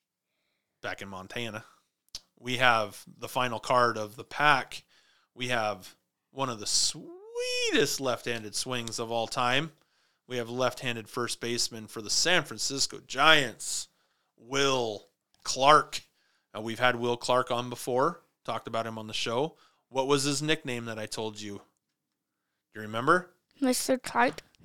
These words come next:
Speaker 1: No. Will the Thrill. Will the Thrill Clark. So that is our pack today.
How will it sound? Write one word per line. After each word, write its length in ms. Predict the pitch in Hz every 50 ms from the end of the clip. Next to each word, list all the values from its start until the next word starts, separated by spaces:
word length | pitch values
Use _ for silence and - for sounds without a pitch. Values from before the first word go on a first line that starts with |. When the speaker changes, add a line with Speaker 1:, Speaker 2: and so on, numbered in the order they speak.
| - -
Speaker 1:
No. 160 | 226 - - - _ _ _ _ - - - - - 113
Will 480 | 123 135 143 151 160 175 185 190 202 196 - _ - - 113
the 100 | 117 110
Thrill. 600 | - - - 127 131 135 131 120 110 98 90 - - _ _ _ _ _ _ _ _ _ _ _ _ _ _ _ _ _ _ _ _ _ _ _ - - _ _ _ _ _ _ _ _ _ _ _ _ _ 107
Will 420 | 110 117 120 127 135 143 139 139
the 160 | 139 147 - 85
Thrill 480 | - - - 117 120 120 123 127 127
Clark. 540 | 127 - - 101 87 78 73 - - - - _ _ _ _ _ _ _ _ _ _ - - - - - _ _ _
So 160 | - - 95
that 300 | 95 107 127 143 156 147
is 200 | 135 131 120 120
our 160 | 123 131 139
pack 400 | 131 - - 123 127 135 135 -
today. 480 | - 110 95 87 110 123 135 131 113 98